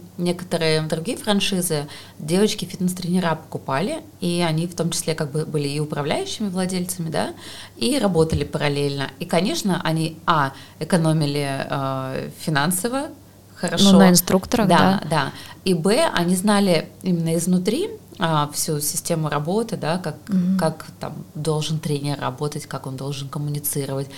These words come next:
Speaker 1: как он должен приседать, в конце концов, и учить непосредственно клиентов.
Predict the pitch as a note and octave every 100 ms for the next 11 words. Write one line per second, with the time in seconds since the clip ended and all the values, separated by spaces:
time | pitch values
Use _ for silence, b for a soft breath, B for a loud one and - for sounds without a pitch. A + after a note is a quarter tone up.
0 | B - D#3 D#3+ C#3 C3+ D3+ - - C#3
1 | C#3 C3+ - B2+ - D3+ D3+ C3+ - C3+
2 | C3 D3+ - - C#3 C3 - C#3 - D3
3 | C3+ C3 B B - D#3 D3 F3+ E4+ -